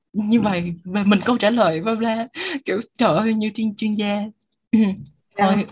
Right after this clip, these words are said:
Speaker 1: xàm đủ rồi, trời ơi, xuống, xuống giùm bạn cái. Rồi, ok. Ờ, ủa, mình đang nói
Speaker 2: Nhưng mà
Speaker 1: gì
Speaker 2: nếu mà
Speaker 1: ta?
Speaker 2: mày, kiểu như, mày gặp cái người mà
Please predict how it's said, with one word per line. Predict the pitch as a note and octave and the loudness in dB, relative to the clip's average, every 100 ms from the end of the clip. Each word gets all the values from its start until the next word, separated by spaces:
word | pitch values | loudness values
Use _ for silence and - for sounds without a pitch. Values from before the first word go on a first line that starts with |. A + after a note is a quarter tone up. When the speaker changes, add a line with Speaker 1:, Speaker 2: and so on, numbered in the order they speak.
| - | -10
Speaker 1:
xàm | - G3+ F#3 | -2 0 2
đủ | E3 G3+ | 2 2
rồi, | A3 F3 E3+ E3 | 2 2 0 -2
trời | F#3 | -4
ơi, | F#3+ G3 G3+ G3 | -2 -2 -2 -6
xuống, | - G3 C#4 D4+ - _ _ _ - - - | 0 2 2 0 -8 _ _ _ -16 -14 -16
xuống | - G#3 A#3+ | -4 2 4
giùm | B3+ G3 | 4 0
bạn | F3+ F#3 | -4 -4
cái. | G#3 G3+ A#3 C#4+ | -4 -2 -2 -4
Rồi, | G#3+ F#3+ F#3 | -4 -4 -4
ok. | F3+ G3+ G#3 F#3+ F3+ - | -4 0 2 0 -4 -6
Ờ, | - G3+ F#3 F3 - _ | 0 2 2 -4 -12 _
ủa, | - | -4
mình | G#3+ | 0
đang | F#3 | 0
nói | F3+ | 2
Speaker 2:
Nhưng | - | 4
mà | F#3 | 6
Speaker 1:
gì | |
Speaker 2:
nếu | F#3 | 6
mà | A#3 A#3+ | 4 4
Speaker 1:
ta? | |
Speaker 2:
mày, | F#3 E3 | 4 4
kiểu | - | 4
như, | G3 A3 G#3+ - _ _ _ _ - | 4 4 2 -4 _ _ _ _ 2
mày | F#3+ | 4
gặp | F3 E3+ - - _ - - - | 6 2 0 -10 _ -20 -12 0
cái | A#3+ | 2
người | A#3 G#3+ G3+ F#3+ F#3 F3 E3 | 2 2 0 4 6 6 6
mà | E3 E3 D#3+ | 4 4 2